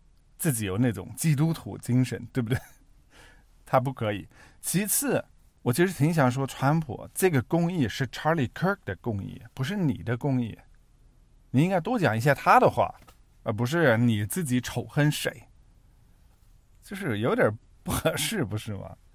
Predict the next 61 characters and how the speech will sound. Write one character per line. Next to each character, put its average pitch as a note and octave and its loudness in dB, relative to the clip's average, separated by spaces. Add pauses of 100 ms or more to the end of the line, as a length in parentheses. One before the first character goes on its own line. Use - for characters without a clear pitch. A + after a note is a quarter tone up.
整 C3+ 6
个 F3+ 2
公 D#3 2
益 A2+ -4 (220)
其 B2 -2
实 G2 -4
不 B2 -6
像 A#2+ 2
一 A#2+ 2
个 A#2 0
公 A2 -2
益， G#2 -4
像 A#2 0
一 A#2+ 2
个 A2+ 0
宣 C3+ 0
传 G#2 0
活 - -12
动， D#2+ -14 (1000)
那 A#2+ 2
种 G2+ -2 (220)
典 F#2+ 0
型 B2 0
的 A#2+ 0 (260)
大 B2+ 8
选 - -14
宣 C#3 2
传 A2+ -2
活 - -14
动。 F2 -16 (1400)
我 G2 -6
是 C#3 -2
这 C#3+ 0
样 G#2+ 2
看 G2+ -6
的， - -16
我 F#2 -12
不 G2+ -4
知 A#2 0
道 C3 4
你 G#2 0
们 F2+ -8
哈。 F#2 -12 (160)
不 F3 -8
过 A3 -4 (320)
Charlie F#3+ -4
Kirk F#3 -6 (160)
真 G#3 -2
的 A#3 0
不 A#2 -6
会 E3 -4
仇 - -6
恨 D#3+ -4
自 D3+ -8
己 B2+ -6
的 B2+ -8
政 C#3+ -2
治 B2 -4
对 C3 -6
手 A2 -6
吗？ G#2 -8